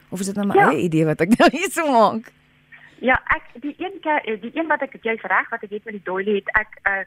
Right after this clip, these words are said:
Speaker 2: 'n tipe van 'n, eh, kers, eh, dit het so die vorm gekry van 'n, ehm, nie 'n kersboompie nie, dit,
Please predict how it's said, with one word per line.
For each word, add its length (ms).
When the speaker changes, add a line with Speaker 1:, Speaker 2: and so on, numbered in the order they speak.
Speaker 2:
'n 120
tipe 280
van 140
'n, 80
eh, 320
kers, 600
eh, 200
dit 120
het 140
so 180
die 140
vorm 280
gekry 560
van 200
'n, 180
ehm, 280
nie 140
'n 80
kersboompie 760
nie, 140
dit, 160